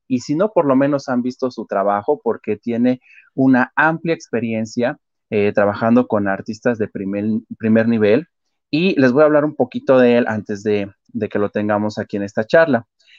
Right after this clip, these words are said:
Él, eh, de formación artística académica, pues, estuvo en el ballet folclórico, eh, Xalixtlico, eh, en la Universidad de Guadalajara, en Puerto Vallarta.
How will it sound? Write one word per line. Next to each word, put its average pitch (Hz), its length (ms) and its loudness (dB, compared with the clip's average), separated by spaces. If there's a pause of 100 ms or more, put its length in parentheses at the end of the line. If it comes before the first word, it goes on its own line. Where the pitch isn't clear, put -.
(220)
Él, 185 380 6
eh, 123 260 4
de 120 100 2
formación 123 680 0
artística 135 640 -2
académica, 170 540 0
pues, - 360 -2
estuvo 123 320 -2
en 131 80 4
el 127 100 2
ballet 110 300 0
folclórico, 135 760 0 (280)
eh, 98 540 0
Xalixtlico, 160 1120 -2 (100)
eh, 113 500 -2
en 151 240 2
la 156 80 4
Universidad 117 380 0
de 120 80 4
Guadalajara, 104 560 0
en 127 80 -4
Puerto 101 260 -6
Vallarta. 147 680 0